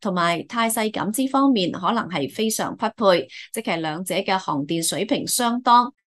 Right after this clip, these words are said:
但係殲十C喺武器裝備同埋飛行性能方面嘅優勢呢，就係壓倒性㗎。另外，F十六V嘅出口版本，由於航電設備降級而處於全面嘅劣勢。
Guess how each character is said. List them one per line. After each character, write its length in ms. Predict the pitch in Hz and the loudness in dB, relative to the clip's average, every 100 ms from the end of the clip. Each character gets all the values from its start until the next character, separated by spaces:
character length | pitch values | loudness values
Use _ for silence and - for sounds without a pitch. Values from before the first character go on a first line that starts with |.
| 220 | -2
但 200 | 226 196 | 2 2
係 320 | 208 185 - | 2 0 0
殲 240 | - 277 277 | -2 2 2
十 180 | 247 180 | 2 0
C 180 | - 269 | 2 4
喺 300 | 277 180 226 | 4 4 2
武 160 | 214 202 | 0 0
器 120 | 196 | 0
裝 260 | 214 254 254 | 0 0 0
備 160 | 190 | -4
同 120 | 180 170 | -4 -2
埋 200 | 147 165 | -2 -2
飛 260 | - 262 | -2 0
行 200 | 262 151 | 0 0
性 240 | 127 202 196 | 0 -2 -2
能 160 | 160 151 | -4 -4
方 220 | 233 247 | -2 0
面 200 | 226 180 | 0 0
嘅 240 | - - - | 0 0 0
優 200 | 240 226 | -2 0
勢 220 | 226 175 | 0 0
呢， 120 | 196 | -2
就 100 | 180 | -2
係 220 | 180 156 | -4 -4
壓 80 | 175 - | -4 -4
倒 120 | 175 | -4
性 240 | 196 175 | -2 0
㗎。 220 | 170 170 - - - - - | 4 4 2 -8 -16 -16 -6
另 160 | 190 | -4
外 180 | 180 175 - | 2 2 2
，F 140 | - 254 | -4 -4
十 160 | - 180 | -4 -4
六 200 | 170 - 185 | -4 -6 0
V 240 | 254 254 | 0 2
嘅 260 | 214 185 190 | 2 0 0
出 140 | 262 196 | -4 -2
口 180 | 180 185 | -2 0
版 260 | 175 156 233 | 0 0 2
本， 320 | 175 240 254 - - | 4 2 -2 -16 -2
由 160 | 180 190 | 0 2
於 240 | 277 330 | 2 2
航 360 | 330 170 151 156 | 0 0 0 0
電 200 | 180 180 | 0 0
設 200 | - 196 | -2 -2
備 200 | 180 175 | 0 -2
降 280 | 190 190 196 | 0 0 0
級 100 | 277 | 0
而 360 | 262 - 147 123 | 0 0 -4 -4
處 160 | - | -4
於 380 | 160 180 226 233 | -4 -2 -2 0
全 280 | - 180 151 | -2 -2 -2
面 320 | 143 165 165 | -2 -2 -4
嘅 220 | 175 170 | 0 -2
劣 100 | 170 | -2
勢。 440 | 143 - 185 160 | -2 4 4 4